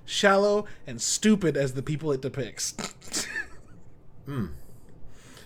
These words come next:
Speaker 1: Yeah.
Speaker 2: Good
Speaker 1: So
Speaker 2: stuff.
Speaker 1: who knows? Who knows?
Speaker 2: All right, so
Speaker 1: Anyway,
Speaker 2: who's,
Speaker 1: Watch
Speaker 2: who's
Speaker 1: Dogs.
Speaker 2: excited about Assassin's Creed Valhalla?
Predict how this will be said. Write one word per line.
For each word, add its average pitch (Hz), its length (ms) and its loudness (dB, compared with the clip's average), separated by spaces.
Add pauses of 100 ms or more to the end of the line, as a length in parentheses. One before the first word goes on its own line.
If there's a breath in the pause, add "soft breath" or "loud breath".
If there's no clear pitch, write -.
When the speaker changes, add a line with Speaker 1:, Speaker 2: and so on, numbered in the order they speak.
(120)
Speaker 1:
Yeah. 370 1160 -4
Speaker 2:
Good 370 60 -2
Speaker 1:
So - 60 -2
Speaker 2:
stuff. - 220 0
Speaker 1:
who 349 100 6
knows? 240 380 0 (300)
Who 240 80 -4
knows? 240 60 2
Speaker 2:
All 139 60 6
right, 131 120 4
so 139 320 8
Speaker 1:
Anyway, 196 180 8
Speaker 2:
who's, 180 360 10
Speaker 1:
Watch 135 80 0
Speaker 2:
who's 196 160 8
Speaker 1:
Dogs. 208 80 4
Speaker 2:
excited 151 600 8 (640)
about 117 840 6 (280)
Assassin's 113 460 2
Creed 101 220 0
Valhalla? 85 440 0